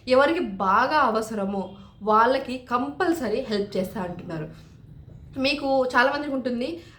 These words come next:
and YouTube-లో సక్సెస్ అవ్వాలా, లేకుంటే డబ్బు పరంగా, ఆ, ఇంట్లో సమస్యలు ఏమైనా ఉన్నప్పుడు,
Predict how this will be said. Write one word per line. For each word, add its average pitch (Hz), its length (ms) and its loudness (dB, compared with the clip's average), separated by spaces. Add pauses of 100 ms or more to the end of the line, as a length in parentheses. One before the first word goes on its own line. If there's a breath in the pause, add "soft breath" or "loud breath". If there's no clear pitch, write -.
(120)
and 220 160 -2
YouTube-లో 214 340 0
సక్సెస్ 208 360 -6
అవ్వాలా, 185 500 -2
లేకుంటే 247 680 0
డబ్బు 220 320 2
పరంగా, 202 600 -2
ఆ, 202 220 -2
ఇంట్లో 208 340 -2
సమస్యలు 190 540 -2
ఏమైనా 185 220 -4
ఉన్నప్పుడు, 185 680 -6